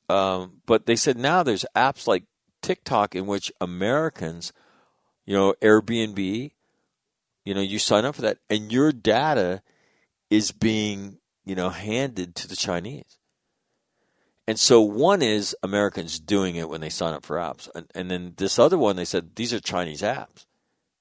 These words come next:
All this data goes to Chinese intelligence sources on demand.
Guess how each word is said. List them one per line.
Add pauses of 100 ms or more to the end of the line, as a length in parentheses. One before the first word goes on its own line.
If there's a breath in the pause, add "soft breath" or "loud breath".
(460)
All
this
data
goes
to
Chinese
intelligence (220 soft breath)
sources (360 soft breath)
on
demand.